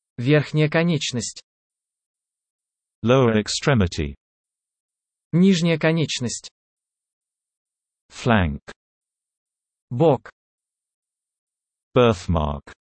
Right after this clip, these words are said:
Speaker 1: Родимое пятно.
Speaker 2: Freckles.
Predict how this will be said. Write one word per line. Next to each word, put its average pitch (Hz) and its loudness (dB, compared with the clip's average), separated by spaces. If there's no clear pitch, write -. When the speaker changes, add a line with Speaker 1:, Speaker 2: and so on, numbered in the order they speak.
Speaker 1:
Родимое 160 2
пятно. 151 -2
Speaker 2:
Freckles. 76 -4